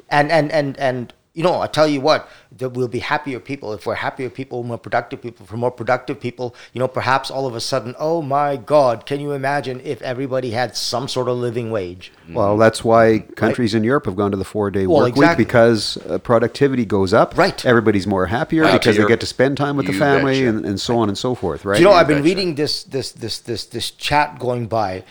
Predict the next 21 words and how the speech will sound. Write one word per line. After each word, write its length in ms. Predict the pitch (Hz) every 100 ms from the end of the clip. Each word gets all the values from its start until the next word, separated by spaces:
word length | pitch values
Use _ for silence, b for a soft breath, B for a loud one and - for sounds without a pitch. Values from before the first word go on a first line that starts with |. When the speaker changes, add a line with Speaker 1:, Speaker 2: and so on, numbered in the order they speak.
| B B
Speaker 1:
and 180 | 120 123
you 60 |
know 120 | 131 135
what? 320 | 131 143 - -
Um, 540 | 117 117 107 101 95 - _ -
you 80 | 117
know, 60 |
Hippie 260 | 107 139 139
Mama 260 | 139 131 127
says, 400 | 139 127 113 -
you 80 | 123
know, 120 | 113
her, 200 | 123 117
her 120 | 98 113
Sa-, 320 | - 135 120
her 140 | 113
Sundays 680 | - 131 135 135 147 135 - b b
are 140 | 101 98
shopping 460 | - 123 131 131
and 120 | 104
limited. 480 | 123 139 135 123 113